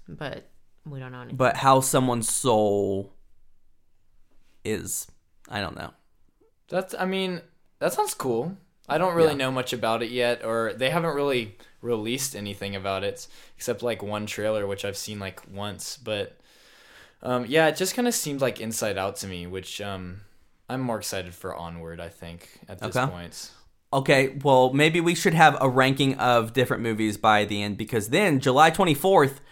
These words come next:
Speaker 2: Jungle Cruise,
Speaker 1: <gasps>
Speaker 2: starring The Rock,
Speaker 1: This looks
Speaker 2: Dwayne
Speaker 1: good.
Speaker 2: Johnson,
Speaker 3: Yes.
Speaker 2: and Emily Blunt,
Speaker 1: This looks good.
Speaker 3: I
Speaker 2: A K A
Speaker 3: laughed watching the
Speaker 2: Mary
Speaker 3: trailer.
Speaker 2: Poppins,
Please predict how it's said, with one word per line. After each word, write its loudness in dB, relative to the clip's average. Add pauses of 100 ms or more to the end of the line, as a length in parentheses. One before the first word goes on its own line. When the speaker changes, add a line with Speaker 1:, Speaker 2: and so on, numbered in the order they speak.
(240)
Speaker 2:
Jungle 4
Cruise, 0
Speaker 1:
<gasps> -8
Speaker 2:
starring 2
The 2
Rock, 6
Speaker 1:
This -8
looks 0
Speaker 2:
Dwayne 4
Speaker 1:
good. -2
Speaker 2:
Johnson, 2
Speaker 3:
Yes. -6
Speaker 2:
and 0
Emily 4
Blunt, 2
Speaker 1:
This -8
looks -12
good. -12 (320)
Speaker 3:
I 2
Speaker 2:
A 2
K 6
A 4
Speaker 3:
laughed 6
watching -2
the -6
Speaker 2:
Mary 4
Speaker 3:
trailer. -2
Speaker 2:
Poppins, 4